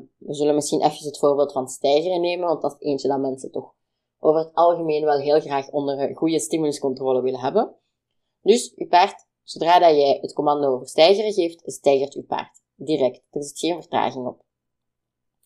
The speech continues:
Zodra dat je je been aanlegt, vertrekt je paard. Zodra dat jij vraagt om te stoppen, stopt je paard. Dus daar zit niks, niks vertraging op. Dat is de eerste. De tweede eis is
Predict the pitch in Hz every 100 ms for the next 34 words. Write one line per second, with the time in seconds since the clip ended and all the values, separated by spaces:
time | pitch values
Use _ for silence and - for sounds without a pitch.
0 | _ _ _ 156 156 170 180 156 139 131
1 | 156 226 196 196 185 - - _ _ _
2 | _ _ 123 - 151 - 131 123 90 -
3 | - _ _ _ _ _ _ 143 143 143
4 | 139 131 131 127 - 143 139 - 143 -
5 | - 202 262 269 _ _ _ _ - -
6 | - 131 - 69 _ _ _ _ _ _
7 | _ _ - 143 - 151 147 151 - _
8 | _ 160 233 - 196 - - - - -
9 | 127 - _ _ _ - 151 160 - 131
10 | - - _ _ _ _ _ _ _ _
11 | _ - - - 135 139 190 427 - _
12 | _ 202 226 262 - 170 277 - -